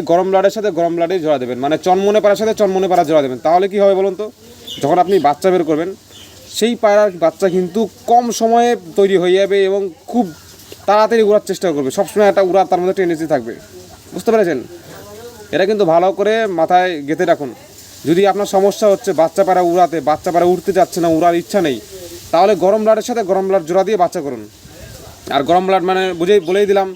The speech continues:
যে একদম চনমনে হবে, ছটফটে হবে, হাতে ধরা যাবে না, ছটফট করবে, উড়ার সময় খুব স্পিডে দ্রুত হাইট নেবে, দ্রুত যাবে, হ্যাঁ, প্রচণ্ড হাইটে থাকবে, এগুলো হচ্ছে গরম ব্লাডের পায়রা। তো সেই পায়রার সাথে সেই পায়রা জোড়া দেবেন, বাচ্চা কিন্তু খুব তাড়াতাড়ি একদম, আহ,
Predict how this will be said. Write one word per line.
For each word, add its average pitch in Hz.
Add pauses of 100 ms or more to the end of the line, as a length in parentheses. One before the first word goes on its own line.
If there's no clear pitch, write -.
(480)
যে 170
একদম 185
চনমনে 190
হবে, 185
ছটফটে 190
হবে, 180
হাতে 160
ধরা 180
যাবে 175
না, 175
ছটফট 180
করবে, 170
উড়ার 165
সময় 180
খুব 208
স্পিডে 190
দ্রুত 175
হাইট 170
নেবে, 170 (220)
দ্রুত 156 (120)
যাবে, 165 (600)
হ্যাঁ, 190 (680)
প্রচণ্ড 190
হাইটে 165
থাকবে, 170 (560)
এগুলো 240
হচ্ছে 240
গরম 185
ব্লাডের 170
পায়রা। 127
তো 165
সেই 214
পায়রার 214
সাথে 220
সেই 220
পায়রা 214
জোড়া 220
দেবেন, 269 (640)
বাচ্চা 180
কিন্তু 208
খুব 220 (580)
তাড়াতাড়ি 196 (100)
একদম, 190
আহ, 98